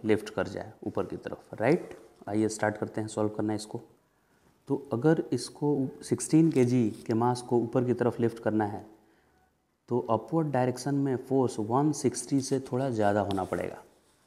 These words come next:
या just ऊपर उठाने के लिए वन सिक्सटी होना पड़ेगा, क्योंकि वन सिक्सटी इस पे डाउनवर्ड लग रहा है। तो अपवर्ड डायरेक्शन में मिनिमम फोर्स वन सिक्सटी चाहिए। तो वन, इसको चूँकि क्वेश्चन में बोला है कि ऊपर उठाना है, इसलिए इस टेंशन को मैं वन सिक्सटी ले लेता हूँ।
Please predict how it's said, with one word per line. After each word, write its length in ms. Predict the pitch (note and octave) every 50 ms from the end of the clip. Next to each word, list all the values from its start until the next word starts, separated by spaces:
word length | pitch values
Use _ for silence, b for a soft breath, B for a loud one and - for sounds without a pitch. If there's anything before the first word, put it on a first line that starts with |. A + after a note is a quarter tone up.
| _ -
या 140 | A#2 B2 B2
just 480 | A2+ G#2 - C3+ D3 D3 - - - - - - - - - - - - - -
ऊपर 360 | B2 A#2+ - - A#2+ A#2+ - - - -
उठाने 300 | - - - A2 A2 A2+
के 100 | G#2+ -
लिए 100 | A2 A#2 C3
वन 240 | A#2+ A2+ A2+ A2+ G#2+
सिक्सटी 380 | G#2+ - G#2 - - - A#2+
होना 220 | A2 F#2 F#2+ F#2 F2
पड़ेगा, 320 | - F2+ F2 F2+ - - - b b b b b b b b -
क्योंकि 200 | A2+ G#2+ - B2
वन 240 | G#2+ A2+ B2+ C3 B2+
सिक्सटी 340 | B2+ - A2+ - - - A#2+
इस 100 | A#2 -
पे 100 | - A#2
डाउनवर्ड 380 | A2 G#2+ G#2+ A2 A#2 A#2 A2+
लग 120 | A2+ A#2 A2
रहा 120 | A2 G#2+
है। 160 | G#2+ A2 A2 B B B B B B B B B B
तो 60 | -
अपवर्ड 360 | - A#2 A2+ - - D#3 D3 C#3
डायरेक्शन 360 | C3 B2 B2 A#2+ - - C3
में 140 | B2+ B2 B2
मिनिमम 400 | A#2+ A#2 A#2 A#2 A#2+ B2+ C#3 C#3
फोर्स 460 | B2+ - - G#2 F#2+ F#2 - - - - - -
वन 200 | G#2 A2 A2+ A2+
सिक्सटी 360 | A2 - G2 - - - C#3
चाहिए। 340 | B2+ A2 F#2+ - F#2+ F2 - - b b b b b b b b b b b b b b b b _ -
तो 80 | A#2 A2+
वन, 320 | G#2+ A2 A2 B2 D3 D#3 D3 - - - -
इसको 500 | A#2 - - - C#3+ C#3 C#3+ D3 C#3+ - - - - - - _ _ -
चूँकि 180 | - A2 C3 B2
क्वेश्चन 280 | B2 A2+ A2+ - C#3+
में 120 | C#3+ C#3 B2+
बोला 200 | A#2+ A#2+ B2+ C3
है 80 | C3+
कि 100 | B2+ C3
ऊपर 200 | B2 A2+ B2+ A#2+
उठाना 320 | A#2+ A2+ - A2 A2 B2 A#2+
है, 180 | A#2 A#2 - G#2+
इसलिए 240 | G#2+ - A#2 A2+
इस 160 | A2+ A2 - -
टेंशन 300 | A2 G#2+ G#2+ G#2+ B2 A#2+
को 120 | A#2 A#2
मैं 120 | A2+ A#2 A2+
वन 180 | G#2+ G#2+ A2 A2
सिक्सटी 320 | A2 - - - - C#3
ले 120 | B2+ A#2 G#2
लेता 260 | G2 F#2 - - E2+
हूँ। 120 | F2+ F#2+